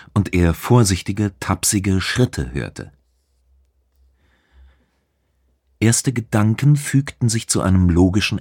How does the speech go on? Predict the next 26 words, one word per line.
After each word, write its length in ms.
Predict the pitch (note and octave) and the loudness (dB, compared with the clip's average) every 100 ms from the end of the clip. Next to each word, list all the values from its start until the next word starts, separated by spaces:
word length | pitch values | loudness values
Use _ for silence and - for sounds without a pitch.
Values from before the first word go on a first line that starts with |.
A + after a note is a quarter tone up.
| - | -6
Etwas. 640 | E2+ - A1+ - - - _ _ _ _ _ _ _ _ _ _ _ _ _ | -8 -8 -8 -8 -10 -12 _ _ _ _ _ _ _ _ _ _ _ _ _
Er 160 | G2+ G2+ | 2 4
lag 360 | G2+ A#2 C#3+ | 4 2 -2
im 120 | A#2+ | -4
Freien, 680 | B2+ - G#2+ G#2 A2 D#2 A#1 - _ - | -4 -6 -4 0 2 0 -4 -12 _ -10
auf 160 | D2 | -6
spitzen 420 | - - G2 - F2+ | -4 -2 -2 -2 -2
Steinen, 640 | - - F2 F2 F2 D#2 - - - - | -2 0 2 4 2 0 -4 -16 -20 -4
die 80 | G#2 | 0
sich 160 | G#2 | 0
in 80 | A2 | 0
seinen 280 | G2+ G2 F#2+ | 0 2 0
Körper 360 | - F2 D#2 C#2 | -2 -4 -4 -8
bohrten. 500 | A#1 A1 - G1+ G1+ _ _ _ _ _ _ - - _ - | -8 -10 -12 -16 -16 _ _ _ _ _ _ -20 -20 _ 4
Windböen 680 | A#2 B2+ - E2+ D2+ C#2 | 6 6 2 -2 -2 -2
fauchten 600 | - - F#2 F2 - D2+ | -2 0 0 0 -2 -4
über 220 | C#2+ D#2+ | -2 -4
ihn 160 | D#2 D#2+ | -4 -2
hinweg. 460 | C#2+ C#2+ D2+ - - _ _ _ _ _ - - - _ _ | -2 -2 -4 -6 -16 _ _ _ _ _ -20 -20 -20 _ _
Sie 140 | F#2+ F#2+ | -2 0
brachten 480 | F2 G2 - B2 A2+ | 2 0 0 -2 0
kaum 300 | - G#2+ - | 0 0 0
erträglich 580 | F#2 - F2+ G#2 F#2 | -4 -2 -2 -2 -6
kalte 400 | - G2+ G2 A2+ | -4 0 0 -2
Luft 380 | G#2+ G#2 F#2+ - | -4 -4 -6 -4
mit 260 | F2+ D#2 | 0 0